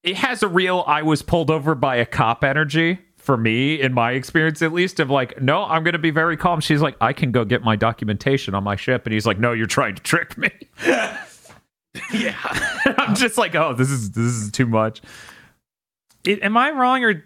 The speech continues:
Speaker 3: is there a new Monkey's Island announced and coming
Speaker 2: Uh,
Speaker 3: out?
Speaker 2: yes, there
Speaker 1: Yeah.
Speaker 2: is.
Speaker 3: Okay,
Speaker 2: It's gonna be,
Speaker 3: okay.
Speaker 2: it's coming out in October. Uh,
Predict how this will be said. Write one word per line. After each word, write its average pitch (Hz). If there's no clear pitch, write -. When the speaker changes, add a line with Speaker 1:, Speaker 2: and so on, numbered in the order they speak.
Speaker 3:
is 165
there 220
a 208
new 202
Monkey's 151
Island 113
announced 90
and 107
coming 92
Speaker 2:
Uh, 160
Speaker 3:
out? 156
Speaker 2:
yes, 147
there 104
Speaker 1:
Yeah. 135
Speaker 2:
is. 127
Speaker 3:
Okay, 160
Speaker 2:
It's 135
gonna 147
be, 131
Speaker 3:
okay. -
Speaker 2:
it's -
coming 165
out 160
in 147
October. 180
Uh, 170